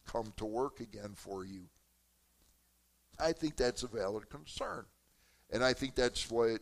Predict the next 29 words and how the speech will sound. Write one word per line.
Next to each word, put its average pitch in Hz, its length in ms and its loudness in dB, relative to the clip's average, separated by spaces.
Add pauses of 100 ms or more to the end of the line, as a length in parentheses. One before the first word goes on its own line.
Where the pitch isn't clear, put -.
uh, 107 200 4
what 113 340 0
took 110 220 -4
place 202 340 0
here. 92 240 -6 (380)
So 127 160 2
Paul 202 380 8
basically 160 460 4
says, 147 280 4
Listen, 104 380 0 (1500)
no, 170 260 12
we're 160 200 6
not 156 260 6
going 147 300 -2
to 135 760 0 (340)
take 131 180 4
this 135 200 -4
person 127 460 -2
back 120 360 4
on 120 320 4
as, 110 480 -2
uh, 110 300 0 (420)
one 117 160 -2
of 117 60 -4
my 113 180 2
partners 117 840 -2 (1400)
personally, 113 800 -2 (280)
but - 240 -2
yet 135 260 6